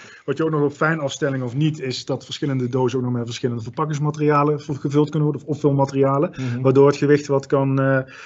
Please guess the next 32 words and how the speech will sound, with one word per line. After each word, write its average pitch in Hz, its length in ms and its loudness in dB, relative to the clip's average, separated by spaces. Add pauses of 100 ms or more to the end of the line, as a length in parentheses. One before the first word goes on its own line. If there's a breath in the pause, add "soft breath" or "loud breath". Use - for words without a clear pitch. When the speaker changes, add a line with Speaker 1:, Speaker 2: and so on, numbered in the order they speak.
(460 loud breath)
Speaker 1:
kan 139 160 2
wijzigen. 143 640 4
En 139 680 0 (120)
ik 143 100 -10
heb 156 140 -2
nog 160 100 2
wel 160 80 4
eens 160 120 4
operaties 156 400 0
gezien, 151 240 0
die 147 100 2
waren 139 200 2
zo 156 140 2
fijn 151 240 -2
ingesteld 131 360 -2
dat 135 120 -4
zelfs 139 280 -2
de, 135 240 0
de, 135 80 -6
het 120 120 -8
vocht - 340 -2
van 147 140 -4
de 131 60 -8
karton 143 360 -2
doos 139 380 2
zou 135 200 0
Speaker 2:
Ja. 131 60 -2
Speaker 1:
nog 131 140 -2
een 131 140 -4
paar 135 240 -2
gram 139 400 -2
extra 131 460 -8